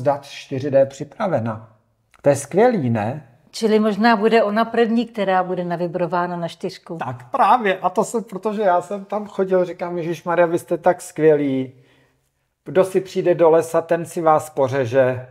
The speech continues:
Speaker 1: Vy neprotestujete, vlastně jste oddaný, ta příroda nám je obrovsky oddaná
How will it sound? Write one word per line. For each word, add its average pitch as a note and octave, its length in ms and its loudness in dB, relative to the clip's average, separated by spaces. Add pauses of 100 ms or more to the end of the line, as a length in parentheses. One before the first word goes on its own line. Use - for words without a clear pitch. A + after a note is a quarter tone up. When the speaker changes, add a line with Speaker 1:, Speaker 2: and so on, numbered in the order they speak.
(140)
Speaker 1:
Vy G3 140 4
neprotestujete, C3 1160 -2
vlastně C3 380 -4
jste G#3 260 -4
oddaný, E3 680 2
ta D#3+ 140 -4
příroda D#3+ 520 0
nám D#3 200 0
je D#3+ 120 -4
obrovsky F3 600 -2
oddaná B2 840 0